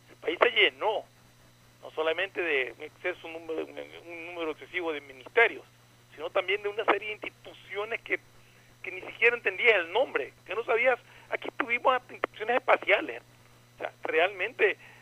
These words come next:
eso hizo crecer enormemente el aparato burocrático del país. Y con estas medidas que, si bien es cierto, como tú dices, afecta porque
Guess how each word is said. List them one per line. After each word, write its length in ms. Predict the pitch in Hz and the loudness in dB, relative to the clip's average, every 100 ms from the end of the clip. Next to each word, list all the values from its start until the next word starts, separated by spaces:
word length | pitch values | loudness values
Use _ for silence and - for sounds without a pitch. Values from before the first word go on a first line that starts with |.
| - - - _ - - _ - - _ - - - - - | -20 -20 -20 _ -20 -20 _ -20 -20 _ -20 -20 -20 -20 6
eso 440 | 220 233 - 220 - - - | 10 10 10 2 0 -12 -12
hizo 220 | 214 - | -4 -4
crecer 440 | - 175 - 208 - | 0 0 4 2 2
enormemente 840 | 180 170 240 220 175 233 - 135 117 - - - | 0 6 4 4 -4 -4 -4 -10 -12 -16 -20 -6
el 80 | 131 | -6
aparato 280 | 147 156 | -4 -6
burocrático 480 | 147 139 156 151 - | -6 -4 -2 -2 -2
del 80 | 135 | -8
país. 320 | - 151 175 - - - - - | -4 -2 -2 -8 -16 -20 -20 -20
Y 40 | - | -10
con 200 | 160 160 | -6 -6
estas 260 | 202 247 | 0 0
medidas 520 | 233 190 170 214 214 196 - - - - - - - - - | 0 -4 -2 2 2 2 -12 -12 -12 -12 -20 -20 -20 -20 -14
que, 180 | - 151 - - - - | -6 -6 -6 -20 -18 -16
si 80 | 131 135 | -14 -10
bien 140 | 202 | -6
es 100 | 233 | -2
cierto, 280 | - 220 208 | 2 2 2
como 140 | 180 | -4
tú 100 | 170 | -6
dices, 160 | 220 - | -4 -2
afecta 520 | 151 - 202 226 - | -2 2 4 4 2
porque 280 | - - - | -2 -4 -14